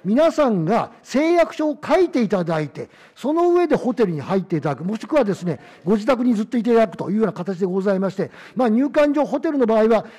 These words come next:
検疫のそ-、あの、対応でギリギリですね、まあ、試験制限に近いというようなことをやっていただきながら、ホテルに入っていただいておりますが、少なくとも自宅ではですね、これは全くもってご本人は誓約上の中での対応しかできないという中で対応しておると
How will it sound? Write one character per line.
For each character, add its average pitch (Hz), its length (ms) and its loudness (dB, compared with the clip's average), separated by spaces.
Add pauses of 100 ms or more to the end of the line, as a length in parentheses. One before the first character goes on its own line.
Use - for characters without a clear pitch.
(140)
検 302 260 -2
疫 302 160 -2
の 294 80 0
そ-、 269 200 -4 (220)
あ 196 140 -4
の、 196 180 -2
対 262 280 0
応 262 100 0
で 240 320 0
ギ 202 180 0
リ 330 120 4
ギ 330 100 0
リ 330 80 2
で 285 80 2
す 175 160 -4
ね、 151 160 -4 (180)
ま 208 120 -2
あ、 - 20 0
試 - 100 -12
験 240 200 2
制 240 140 -2
限 190 100 -2
に 147 60 -8
近 - 240 2
い 226 40 4
と 196 80 -2
い 202 40 2
う - 20 2
よ 208 60 2
う - 20 2
な 175 60 0
こ 208 100 -6
と 269 80 -2
を 202 80 4
や 185 100 4
っ 180 60 -2
て 269 100 -10
い 254 60 -6
た 269 60 4
だ 262 60 4
き 247 60 -4
な 262 80 0
が 247 60 2
ら、 240 160 0 (180)
ホ 262 140 -4
テ 254 80 2
ル 208 60 2
に 185 60 0
入 196 140 0
っ 226 40 -2
て 196 100 -8
い - 20 -4
た 185 60 0
だ 185 60 0
い - 20 -6
て 190 80 -2
お - 20 -2
り - 20 -2
ま 180 60 -2
す - 80 -14
が、 - 140 -16
少 339 60 -4
な 339 100 2
く 254 60 -8
と 247 60 -8
も 202 60 -2
自 151 140 -8
宅 311 240 0
で 349 80 0
は 294 80 4
で 185 80 -8
す - 80 -16
ね、 135 160 -14 (240)
こ 254 100 -2
れ 277 80 4
は 233 260 2
全 277 120 0
く 269 80 -6
も 285 100 0
っ 285 60 -6
て 165 200 -2 (220)
ご 214 100 2
本 277 220 2
人 233 80 4
は 185 100 0
誓 262 220 -2
約 262 240 0
上 254 160 -2
の 254 80 2
中 269 220 0
で 302 80 -2
の 285 80 2
対 196 160 0
応 202 80 2
し - 20 -14
か 165 80 -8
で 165 140 -4
き 294 100 -4
な 311 60 4
い 175 100 0
と - 100 -18 (280)
い 220 80 -2
う 285 120 -2
中 330 300 0
で 294 100 0
対 202 220 2
応 196 140 4
し - 40 -8
て 226 60 0
お 196 60 2
る 151 60 -6
と - 140 -18